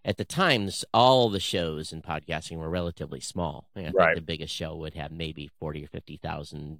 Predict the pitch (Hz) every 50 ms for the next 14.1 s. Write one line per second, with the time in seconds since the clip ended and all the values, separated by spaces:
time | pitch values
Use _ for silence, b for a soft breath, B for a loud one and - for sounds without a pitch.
0 | _ - 90 95 92 85 80 73 69 - - 76 87 95 92 - - - - 73
1 | - - _ _ _ _ _ _ _ _ _ _ _ _ - 101 101 101 95 104
2 | 107 98 98 95 95 90 90 - _ _ _ _ _ _ _ _ - 104 104 104
3 | 101 98 92 - - 104 98 92 92 90 87 85 85 85 - 87 90 90 95 92
4 | - - 87 - - - - 92 87 87 85 85 85 85 82 - 87 85 85 82
5 | 82 85 90 87 98 104 104 113 107 90 82 - - 95 90 87 85 78 80 78
6 | 80 82 82 85 85 87 82 - - - - - 92 90 90 87 87 73 - -
7 | - 95 - 85 82 85 85 85 80 - - 90 85 80 78 73 - - 85 78
8 | 71 - - - - _ _ _ _ _ _ _ - 95 92 98 90 98 104 98
9 | 92 92 90 87 90 82 78 73 - - 80 78 80 78 80 87 90 87 - _
10 | - 80 78 78 - - 82 76 69 62 - - - - - - - - 95 98
11 | 113 117 113 98 90 98 95 98 95 107 90 80 82 82 92 92 101 113 117 -
12 | - 101 95 92 90 87 85 92 87 85 - - 107 123 127 110 - 101 92 92
13 | 82 82 85 87 85 85 82 82 82 82 80 82 78 - - 87 85 82 80 85
14 | 82